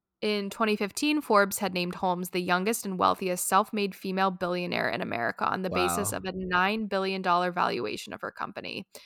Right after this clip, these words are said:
Speaker 2: I bet
Speaker 1: In the,
Speaker 2: they
Speaker 1: I'm
Speaker 2: feel
Speaker 1: excited to
Speaker 2: dumb.
Speaker 1: see how this, like, continues to, 'cause in the fourth episode, that's when it first started, like,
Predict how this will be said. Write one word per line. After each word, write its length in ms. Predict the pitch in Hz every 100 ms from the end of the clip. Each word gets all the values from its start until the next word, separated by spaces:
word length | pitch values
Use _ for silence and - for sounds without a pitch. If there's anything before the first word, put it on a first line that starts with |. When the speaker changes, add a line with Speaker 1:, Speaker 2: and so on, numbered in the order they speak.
| - -
Speaker 2:
I 100 | 180
bet 120 | 202
Speaker 1:
In 60 | 196
the, 60 | 196
Speaker 2:
they 80 | 196
Speaker 1:
I'm 80 | 240
Speaker 2:
feel 80 |
Speaker 1:
excited 340 | - 349 349 -
to 60 |
Speaker 2:
dumb. 40 | 269
Speaker 1:
see 280 | 180 190 185
how 280 | 185 175
this, 280 | 175 180 -
like, 180 | 202 -
continues 720 | 202 - - - - - -
to, 400 | - - - 214 _ _ _
'cause 200 | 233 214
in 140 | 214
the 100 | 208
fourth 300 | - 269 277
episode, 440 | 190 - 180 185 180
that's 220 | 185 -
when 140 | 190
it 140 | 156 -
first 280 | - - -
started, 420 | - 127 - -
like, 380 | - - -